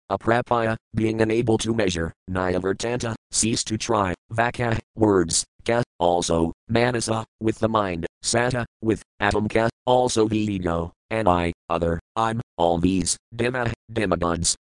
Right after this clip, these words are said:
tesme, unto him, bhagavat, unto the personality of Godhead, nama, offer obeisances. Translation. Words, mind and ego, with their respective controlling demigods,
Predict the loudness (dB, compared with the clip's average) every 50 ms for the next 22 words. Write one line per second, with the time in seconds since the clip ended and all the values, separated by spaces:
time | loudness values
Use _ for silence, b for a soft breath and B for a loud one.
0 | _ -10 -4 -2 0 0 0 0 0 0 0 -2 -4 -6 _ -2 -2 -2 -2 -2
1 | -2 -2 -2 -2 -2 -4 -6 _ _ -6 -2 0 0 2 0 0 -2 -2 -4 -6
2 | -8 -10 _ -4 -2 -2 -2 0 2 2 2 2 2 -2 -2 -2 0 0 0 0
3 | 0 -2 -2 -2 -2 0 0 0 0 0 0 0 0 0 0 -2 -2 -4 -4 -8
4 | _ -6 -4 -2 -2 0 0 0 0 -2 -4 -6 _ -2 0 0 0 2 2 0
5 | 0 2 2 2 2 0 0 -2 -4 -4 -4 -4 -4 -4 -4 -6 -6 _ _ _
6 | _ _ _ _ -14 -8 -4 -4 -2 -2 0 0 0 0 0 -2 -4 -4 -4 -4
7 | -8 _ _ _ _ _ _ 0 2 4 6 6 4 4 2 -2 -4 -4 _ _
8 | -6 -4 -2 -2 -2 -4 -4 -4 -2 -2 -2 -2 -2 -2 -2 0 0 -2 -2 -2
9 | -6 -8 _ _ -4 -2 -2 -2 0 0 2 2 4 4 2 2 2 -2 -2 -2
10 | 0 -2 -4 -4 -4 -4 -4 -2 0 2 4 4 4 4 2 2 2 2 2 2
11 | 0 0 0 -2 -2 0 -2 -2 -4